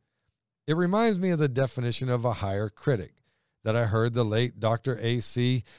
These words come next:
Gaebelein give. He said, "They should be called higher crickets, for they make a lot of noise but are always in the dark."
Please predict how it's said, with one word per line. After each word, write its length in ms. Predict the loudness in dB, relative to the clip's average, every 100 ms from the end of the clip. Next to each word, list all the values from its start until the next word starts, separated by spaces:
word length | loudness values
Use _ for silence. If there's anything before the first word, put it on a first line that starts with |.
| _ _
Gaebelein 680 | 0 2 2 2 2 0 0
give. 500 | 2 0 0 -6 -20 _ _
He 200 | 0 0
said, 480 | 0 -4 -4 -6 -8 _ _ _ -20 _ _
"They 140 | 0
should 220 | 0 0
be 140 | -2 -2
called 340 | 0 2 2
higher 460 | 2 0 2 2 0
crickets, 760 | -4 -4 -2 -4 -10 -14 -18 -20 _ -4
for 100 | 0
they 160 | 2
make 300 | 2 0 -2
a 140 | -2 -2
lot 360 | 0 2 2
of 160 | 0 -2
noise 560 | 0 2 2 0 -4 -10 _ -4
but 100 | 0
are 160 | 0
always 500 | 0 -2 0 0 -4
in 280 | -8 -10 -8
the 80 | -8
dark." 500 | -4 -6 -6 -14 -20